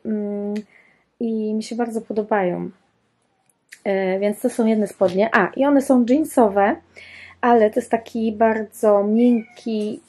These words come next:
dość cienki jeans, więc, e, więc, e, właśnie są takie fajne na,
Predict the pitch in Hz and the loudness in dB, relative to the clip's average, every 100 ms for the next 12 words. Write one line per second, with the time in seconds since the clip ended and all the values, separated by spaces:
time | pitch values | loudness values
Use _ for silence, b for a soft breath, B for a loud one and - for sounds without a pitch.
0 | 220 214 220 - - 262 226 190 220 180 | -6 -2 -4 -4 -2 2 2 0 -8 -6
1 | 226 330 339 - 233 233 226 220 - - | -2 -2 -2 -4 0 0 0 -6 -12 -8
2 | 233 226 226 233 b b b _ 220 226 | -8 -6 -8 -10 b b b _ -2 2
3 | 220 220 220 226 - - 233 220 208 208 | 4 2 -2 -8 -16 -6 -2 -2 -4 -6
4 | 208 - - 214 208 202 196 214 208 208 | -8 -10 -10 -6 -4 -4 -6 -6 -6 -6
5 | - 214 226 220 208 202 202 196 | -8 -2 0 0 0 -2 -4 -6